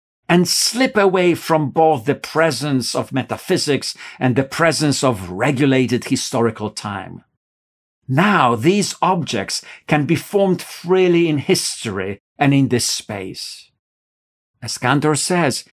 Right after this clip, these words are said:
maybe this repetition and its creation, which is different from the original, will allow us to see our world, this original,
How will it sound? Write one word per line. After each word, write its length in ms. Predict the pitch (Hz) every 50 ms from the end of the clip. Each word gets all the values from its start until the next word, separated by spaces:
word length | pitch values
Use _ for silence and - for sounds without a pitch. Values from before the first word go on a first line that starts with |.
| _ _ -
maybe 480 | 135 139 165 180 196 208 170 202 190
this 320 | 175 123 147 208 208 - -
repetition 800 | 240 233 226 233 214 - - 107 - - - 110 107 127 170 180 _ _ _ _ _ _ _ _ _ _ _ _ _ -
and 120 | 135 139
its 200 | 156 160 - -
creation, 800 | - - - 175 175 175 175 160 139 - - - 156 175 196 - _ _ _
which 200 | - 139 139 139
is 280 | 160 143 - 107 107 92
different 480 | - 190 185 180 - 208 202 202 180 -
from 240 | - 185 175 170
the 140 | 139 165 160
original, 720 | 151 147 123 120 123 117 113 - 135 131 135 156 185 180 - _ _ _ _ _ _ _ _ - -
will 180 | 135 139 135
allow 380 | 135 135 131 131 143 170 185 175
us 420 | - - 196 208 196 - - -
to 140 | - 196 185
see 360 | - - - 185 175 - - -
our 340 | 160 170 233 240 233 202 139
world, 640 | 110 98 104 95 92 87 82 - - - - - - _ _ _ _ _ _
this 460 | - 110 98 113 165 226 226 - - - -
original, 720 | 139 117 117 107 98 - - 98 98 95 92 101 107 -